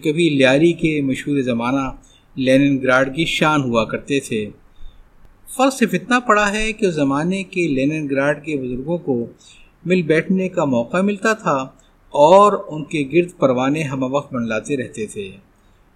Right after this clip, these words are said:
آج وحید نور کو قلم و کرتاس کا سہارا لینا پڑا۔ اس نے بڑی خوبصورتی کے ساتھ اپنے جذبات و احساسات کو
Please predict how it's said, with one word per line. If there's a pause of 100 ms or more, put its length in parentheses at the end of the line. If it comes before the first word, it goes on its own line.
(240)
آج (720)
وحید
نور
کو (540)
قلم
و
کرتاس
کا
سہارا
لینا
پڑا۔ (580)
اس
نے (540)
بڑی
خوبصورتی
کے
ساتھ (360)
اپنے
جذبات
و
احساسات
کو